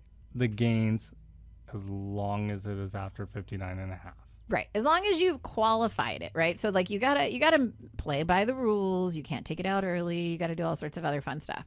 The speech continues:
Speaker 2: Now, we're talking about the gains, and there's, there's different fun rules and stuff like that for a Roth I R A when it comes to contributions versus gains and all the
Speaker 1: Right.
Speaker 2: other stuff. And at that point, I would say, see me after class. If you have questions
Speaker 1: <laughs> Right.
Speaker 2: about that, we will have a one-on-one conversation about your personal situation, 'cause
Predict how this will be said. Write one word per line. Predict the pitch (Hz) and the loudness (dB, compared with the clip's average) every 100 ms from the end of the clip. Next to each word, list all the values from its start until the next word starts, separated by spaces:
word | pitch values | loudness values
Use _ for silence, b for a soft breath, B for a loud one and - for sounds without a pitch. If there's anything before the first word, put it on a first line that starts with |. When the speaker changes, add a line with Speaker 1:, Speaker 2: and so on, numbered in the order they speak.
| - | -4
Speaker 2:
Now, | 202 202 | 0 2
we're | 202 | 2
talking | 233 240 233 | 2 4 2
about | 190 196 214 | 2 0 0
the | 196 | -2
gains, | 165 160 156 | 0 0 -2
and | 160 | -4
there's, | 156 - B B B B - | -4 -6 B B B B -4
there's | 294 277 | 0 2
different | 359 320 233 | 2 2 2
fun | 226 214 | 4 4
rules | 196 202 202 196 | 4 4 2 0
and | 185 | -2
stuff | 180 - | -2 -2
like | 175 - | -2 0
that | 156 - | 0 0
for | 180 | -2
a | 160 | -2
Roth | 156 151 | -2 -2
I | 180 | -2
R | 170 175 | 0 0
A | 170 170 | -2 -2
when | 175 | -4
it | - | -6
comes | - 160 151 | -4 -4 -4
to | - 165 160 B B B B - - | -2 -2 -2 B B B B -16 -2
contributions | 202 202 214 185 165 156 175 160 156 160 160 | 2 4 4 4 2 2 2 2 2 0 -2
versus | 156 151 190 165 | -2 -2 -2 -2
gains | 160 143 147 101 98 | -2 -2 0 0 0
and | 165 | 2
all | 160 | 2
the | |
Speaker 1:
Right. | 156 | 0
Speaker 2:
other | 147 | -2
stuff. | - - 185 | -4 -2 0
And | |
at | 196 | 2
that | 226 220 | 2 2
point, | 214 190 180 - | 4 2 2 2
I | 160 | 2
would | 165 160 | 2 0
say, | 160 151 147 151 - | 2 2 2 -2 -4
see | - 240 | -2 2
me | 226 | 4
after | 190 185 185 | 4 0 -4
class. | - 147 143 143 | 2 2 2 -2
If | 139 | -2
you | 196 | 0
have | 196 | 2
questions | 151 156 120 | 4 4 4
Speaker 1:
<laughs> | 190 | 4
Right. | 214 | 6
Speaker 2:
about | 208 208 | 6 6
that, | 160 151 160 160 - | 4 6 6 4 2
we | 151 180 | 0 2
will | 185 | 2
have | 196 | 4
a | 190 | 4
one-on-one | 185 180 185 180 | 2 2 2 0
conversation | 180 175 180 151 151 160 | 0 2 0 0 -2 0
about | 147 - | 0 0
your | 147 | -4
personal | 143 139 139 | -4 -4 -4
situation, | - 139 139 113 - - | -6 -6 -6 -6 -8 -8
'cause | 156 135 | -6 -4